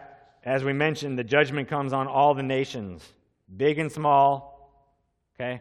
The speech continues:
short, tall, none escape. Does it apply to Edom? Yes.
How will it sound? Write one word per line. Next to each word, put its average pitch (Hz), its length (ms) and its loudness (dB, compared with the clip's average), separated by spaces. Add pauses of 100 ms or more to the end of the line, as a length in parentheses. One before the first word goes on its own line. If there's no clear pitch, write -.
(140)
short, 143 600 -4
tall, 143 600 2
none 139 220 0
escape. 127 500 -6 (2000)
Does 131 140 -4
it 143 80 0
apply 143 280 2
to 147 80 -4
Edom? 147 400 0
Yes. 131 420 0